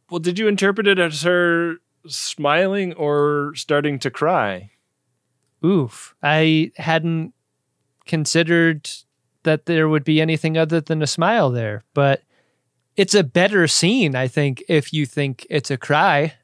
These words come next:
Speaker 1: Yeah, 'cause I was, I watched this with the closed captioning on, mostly because I wanted to see how Vrelk's name was spelled.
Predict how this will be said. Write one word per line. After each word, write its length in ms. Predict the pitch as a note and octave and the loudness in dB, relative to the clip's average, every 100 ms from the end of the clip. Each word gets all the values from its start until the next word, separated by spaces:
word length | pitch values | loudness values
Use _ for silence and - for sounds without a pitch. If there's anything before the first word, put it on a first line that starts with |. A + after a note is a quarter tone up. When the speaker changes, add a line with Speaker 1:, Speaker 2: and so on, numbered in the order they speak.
| _ | _
Speaker 1:
Yeah, 460 | C#3 F3+ F3 C3 G2+ | -2 2 2 2 -2
'cause 220 | - D3+ | 0 2
I 80 | F#3+ | 2
was, 100 | F#3 | 2
I 220 | G3+ C3 | 0 0
watched 360 | C3 F#3+ - G3 | 0 0 -4 -4
this 280 | F3 - | -4 -2
with 180 | D#3 - | -6 -4
the 280 | - C3 B2+ | -4 -4 -4
closed 380 | - C3 C3+ - | -2 -2 -2 -4
captioning 640 | B2+ A#2+ - C3+ A2 G2+ | -4 -4 -4 -6 -6 -4
on, 380 | G2 F#2 G2 G2+ | -6 -6 -10 -6
mostly 360 | A#2+ C#3 - D3 | 0 0 0 -2
because 680 | B2+ B2+ A#2+ A#2 A2 - - | -2 0 0 0 -4 -8 -6
I 120 | A#2 | -4
wanted 280 | A2+ A#2 G#2+ | -4 -4 -8
to 40 | |
see 180 | - B2+ | -6 -4
how 300 | A2 A2 G#2 G2 | -2 0 -2 -4
Vrelk's 680 | F#2+ G#2 A#2 G#2+ - - | -4 -2 -2 -6 -8 -8
name 300 | A#2 A2 A2 | -4 -4 -4
was 160 | G#2 F2+ | -6 -8
spelled. 500 | - G2+ F2+ G2 | -4 -4 -4 -8